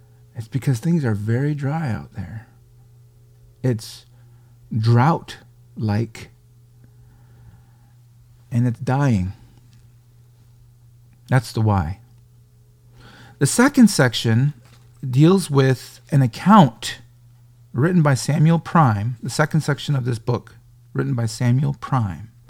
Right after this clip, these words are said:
And it's an account, a historical account of a revival that took place in New York City,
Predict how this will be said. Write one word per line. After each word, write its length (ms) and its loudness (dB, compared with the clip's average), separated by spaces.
And 140 4
it's 160 0
an 80 2
account, 760 -2
a 140 -2
historical 720 0
account 600 -6
of 180 2
a 100 4
revival 640 6
that 180 -2
took 180 -6
place 360 -2
in 260 4
New 80 6
York 320 2
City, 480 -4